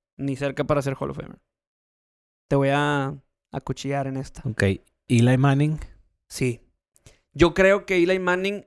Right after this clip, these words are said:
Speaker 1: si solamente, o sea, porque en temporada regular en su carrera, sobre todo después de ganar los Super Bowls, muy mal. Pero ganó el primero en el que le quitó el invicto en la temporada in-, de los Pats dos mil siete.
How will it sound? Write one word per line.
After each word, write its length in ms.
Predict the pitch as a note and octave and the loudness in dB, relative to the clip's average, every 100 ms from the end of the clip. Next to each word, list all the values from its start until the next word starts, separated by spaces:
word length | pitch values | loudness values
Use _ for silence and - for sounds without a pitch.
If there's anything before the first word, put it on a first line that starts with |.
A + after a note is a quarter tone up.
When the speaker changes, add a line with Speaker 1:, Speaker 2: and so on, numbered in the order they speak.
| _ | _
Speaker 1:
si 180 | - E3 | -6 -2
solamente, 520 | D3+ F3+ G#3 G#3+ G3 | 2 2 2 -2 -4
o 40 | E3+ | -4
sea, 120 | D#3 | 0
porque 200 | D#3+ - | 0 0
en 100 | D3+ | -4
temporada 440 | - D3+ C#3+ D#3 F#3 | -4 -4 0 2 2
regular 280 | G3 E3 | 2 0
en 80 | F3 | 0
su 120 | G3 | -2
carrera, 400 | - D3 D3 E3+ | 0 2 2 0
sobre 200 | F3+ D3 | 0 -2
todo 200 | C3+ C#3+ | -2 -2
después 240 | D#3 D#3+ D#3 | -2 -2 -2
de 60 | |
ganar 320 | D#3 D3 D3 C3+ | -2 -2 -4 -4
los 140 | D3 | -6
Super 180 | C#3+ C#3+ | -4 -2
Bowls, 300 | D3 E3 - _ _ _ - | -2 -2 -8 _ _ _ -6
muy 200 | C#3+ D#3 | 0 2
mal. 300 | C#3+ A#2 _ _ _ _ _ - | 0 -4 _ _ _ _ _ 0
Pero 420 | D#3+ D#3 C3+ - _ - | 2 4 0 -4 _ 0
ganó 220 | D3 D#3 | 2 2
el 60 | |
primero 340 | D#3+ G#3 G#3+ A3+ | 0 2 2 0
en 100 | A3 | -2
el 120 | G3+ | 0
que 80 | D#3+ | 0
le 120 | D3 | 0
quitó 160 | C#3 D3+ | -2 -2
el 80 | |
invicto 420 | E3+ F3 F#3 - G3+ | 0 0 0 0 -2
en 160 | D#3+ | -2
la 100 | D3+ | -2
temporada 400 | C#3+ C3 C#3+ D3+ D#3 | -2 0 2 2 0
in-, 180 | D3 - | -4 -10
de 160 | D3 C#3+ | -4 -2
los 200 | C#3 - | -2 2
Pats 260 | D3+ E3+ | 2 2
dos 120 | D#3+ | -4
mil 140 | D3 D3 | -4 -4
siete. 380 | C#3 - - | -6 -8 -18